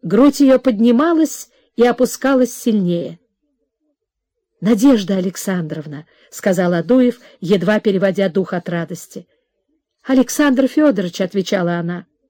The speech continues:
Они бросились невольно друг к другу, но остановились и глядели друг на друга с улыбкой,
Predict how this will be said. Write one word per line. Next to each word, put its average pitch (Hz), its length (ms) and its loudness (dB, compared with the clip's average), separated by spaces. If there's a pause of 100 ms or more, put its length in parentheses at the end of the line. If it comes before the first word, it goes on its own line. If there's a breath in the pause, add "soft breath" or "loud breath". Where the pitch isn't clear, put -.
(920)
Они 247 240 4
бросились 294 600 2
невольно 220 420 2
друг 190 220 -2
к 170 40 -10
другу, 165 480 -4 (720)
но 196 200 0
остановились 214 960 -2 (840)
и 202 120 0
глядели 262 540 4
друг 285 260 -2
на 262 120 0
друга 269 300 2
с - 140 -4
улыбкой, 269 600 0